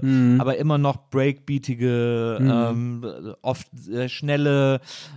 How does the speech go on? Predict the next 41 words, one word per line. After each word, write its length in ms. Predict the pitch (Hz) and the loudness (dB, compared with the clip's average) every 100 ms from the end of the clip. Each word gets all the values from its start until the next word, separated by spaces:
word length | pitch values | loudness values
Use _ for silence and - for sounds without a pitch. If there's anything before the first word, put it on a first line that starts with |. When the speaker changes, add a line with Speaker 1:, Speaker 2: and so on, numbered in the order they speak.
| - | -4
Speaker 2:
ähm, 500 | 127 127 127 123 - | 0 0 -2 -4 -6
ähm, 680 | - 120 120 117 120 117 110 - | -2 0 0 -2 -4 -6 -8 -4
äh, 480 | 113 113 98 110 | -2 -2 -2 -2
äh, 40 | 107 - | -2 -8
mit 320 | - 123 - | -8 -8 -2
deutschen 300 | 143 135 135 | 0 0 -2
Texten 360 | 139 156 - 151 | -6 -6 -4 -4
vor 140 | 143 123 | -2 0
allem, 460 | 127 127 123 123 | 2 2 2 0
Speaker 1:
Ja. 360 | 143 143 117 107 | 2 2 2 0
Speaker 2:
äh, 20 | |
ähm, 240 | 117 120 135 | -2 0 0
Speaker 1:
Ja. 160 | 135 | 0
Speaker 2:
äh, 60 | 113 | 0
gerappte, 800 | 120 123 127 - 120 117 110 - 110 110 107 107 95 107 98 73 | 0 0 -2 -2 2 2 2 0 -2 -2 -2 -4 -6 -6 -6 -10
äh, 80 | 62 | -14
äh, 140 | - | -16
Ding. 440 | - 139 135 165 196 - - - - _ _ - | -18 -4 -2 -2 -4 -12 -20 -20 -20 _ _ 0
Ähm, 460 | 139 139 139 135 - _ _ _ _ _ _ _ _ - | 2 4 2 0 -4 _ _ _ _ _ _ _ _ -8
das 160 | 143 135 | -6 -2
finde 140 | 180 208 | -2 -2
ich, 180 | - - _ - _ | -4 -16 _ -20 _
also 200 | 147 143 | -4 -2
das 180 | 156 - _ _ _ _ _ _ _ _ _ _ _ _ _ - | -2 -6 _ _ _ _ _ _ _ _ _ _ _ _ _ -8
irgendwie 280 | 175 214 196 | -4 -4 -4
die 80 | 170 | -2
Sachen 280 | 180 208 | -2 -2
passen 540 | 190 190 190 190 151 - | -4 -4 -2 -2 -2 -4
auf 120 | 147 | -4
dem 60 | 151 | -2
Papier 360 | 160 - 214 | -4 -2 -2
nicht 180 | 180 - | -2 -4
zusammen, 420 | 156 139 135 107 | -4 -2 -2 -4
die 100 | 92 | -8
du 80 | 92 | -4
Speaker 1:
Mhm. 40 | 135 | -2
Speaker 2:
gemacht 320 | 113 95 - | -2 -4 -4
hast, 160 | 117 135 | -4 2
Speaker 1:
Ja, 40 | |
Speaker 2:
so. 80 | 139 | 2
Speaker 1:
ja, 160 | 180 | 2